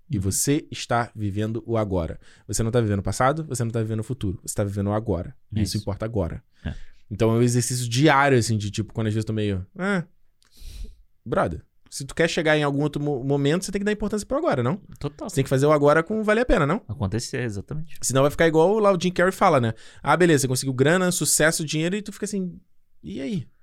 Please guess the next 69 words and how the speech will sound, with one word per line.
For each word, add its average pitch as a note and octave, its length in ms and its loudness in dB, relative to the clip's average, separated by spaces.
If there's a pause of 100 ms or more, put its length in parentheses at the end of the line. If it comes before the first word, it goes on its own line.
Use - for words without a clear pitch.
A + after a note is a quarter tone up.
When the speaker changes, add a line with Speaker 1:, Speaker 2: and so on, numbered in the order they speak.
(280)
Speaker 2:
É A#3 100 -10
que - 160 -10
é F#2 120 0
o G#2+ 340 0
Speaker 1:
Pra D#3+ 120 0
que - 100 -10
que C4 60 0
eu B3 40 2
fiz F#3+ 280 0
isso? B2+ 280 0
Speaker 2:
é G2+ 80 -4
o G2 60 2
dilema G2 400 0
da G#2+ 100 2
maioria G#2 320 0
desses, A#2 540 -6
dos G#2 300 -4
artistas A2+ 680 -4
que - 100 -6
acabam, G2+ 400 -2
Speaker 1:
É. D#4+ 220 -2 (380)
Speaker 2:
sei - 160 -8
lá, A#2+ 200 -2
o G#2+ 80 -2
cara G#2+ 320 -4
se - 160 -14
mata A2 360 0
ou - 20 -4
se - 160 -6
mete G#2+ 300 -4
um - 20 -4
monte A2 140 0
de A2 80 -6
droga A2+ 320 0
por - 60 -8
causa F4 140 -6
disso. - 300 -8 (220)
Speaker 1:
Ué, A#3+ 160 0
o, F3+ 80 0 (560)
o, - 40 -8
é, G#2 220 2
o F2+ 340 -4
Heath G2 140 -4
Ledger C3+ 260 -4
foi D3 120 -6
um A#2 40 -4
desse, A#2+ 200 -2
né? G2+ 100 -2
Que - 80 -4
ele F2+ 60 0
não, F#2 180 -2
a D#2+ 80 -4
fama A#2 460 0
era F2+ 100 -2
a E2+ 60 -4
parada F#2+ 340 -2
que A2 100 -4
era F#2+ 120 -2
um F#2 40 -4
dos F#2 120 -4
Speaker 2:
Ah. E2 40 -2
Speaker 1:
bagulhos G2 300 -2
que, G#2 300 -2 (100)
ah, A1+ 220 -14 (400)
incomodava G#2 480 2
muito B2 440 2
ele. B2+ 300 4
Speaker 2:
Pois F#2+ 180 -4
é. A2+ 120 -8